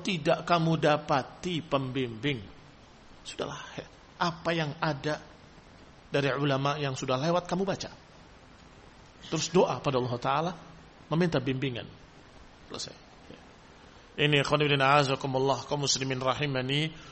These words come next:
wa rahimakumullah. Berarti yang ketiga belas,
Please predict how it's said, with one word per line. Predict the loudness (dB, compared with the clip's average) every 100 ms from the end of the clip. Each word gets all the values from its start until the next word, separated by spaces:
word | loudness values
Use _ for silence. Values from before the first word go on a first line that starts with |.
| -4
wa | 2 2
rahimakumullah. | 2 -2 -2 -4 -2 -2 -2 -4 -12 -14 -14 -18 -18 -18 -6
Berarti | 8 8 8 4 4 4
yang | 4 2 -4
ketiga | 6 8 8 4 4 4
belas, | 6 4 6